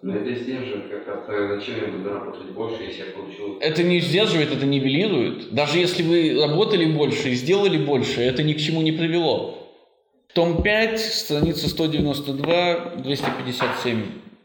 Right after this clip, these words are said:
Speaker 2: Мы также должны увидеть эту проблему в Ницше,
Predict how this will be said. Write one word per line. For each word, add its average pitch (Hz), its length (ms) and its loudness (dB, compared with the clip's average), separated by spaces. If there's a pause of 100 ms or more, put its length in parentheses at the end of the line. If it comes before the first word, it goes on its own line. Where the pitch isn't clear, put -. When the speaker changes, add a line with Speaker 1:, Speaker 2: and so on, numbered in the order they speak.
(1120)
Speaker 2:
Мы 156 160 4
также 190 320 4
должны 175 360 2
увидеть 165 760 0 (120)
эту 156 240 2
проблему 151 440 2
в 147 100 0
Ницше, 151 400 2